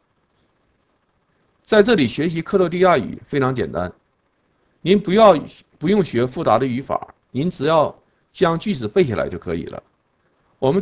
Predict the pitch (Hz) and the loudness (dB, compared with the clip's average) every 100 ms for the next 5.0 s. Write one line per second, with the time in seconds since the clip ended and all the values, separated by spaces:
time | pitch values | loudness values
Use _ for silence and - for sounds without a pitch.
0 | - 208 214 170 180 104 117 160 196 165 | -4 -2 -2 2 2 2 0 2 0 0
1 | 113 87 117 120 123 78 76 123 123 123 | -4 -4 -6 -6 -8 -8 -10 2 2 2
2 | 220 208 226 156 123 113 - 113 - 90 | 0 0 0 0 0 -2 -4 -8 -8 -8
3 | 117 104 120 113 - 117 107 107 202 135 | -6 -4 -4 -6 -4 -4 -2 -2 -4 0
4 | 139 143 135 117 135 - 82 113 95 - | -2 -4 -6 -6 -6 -6 -4 0 0 -4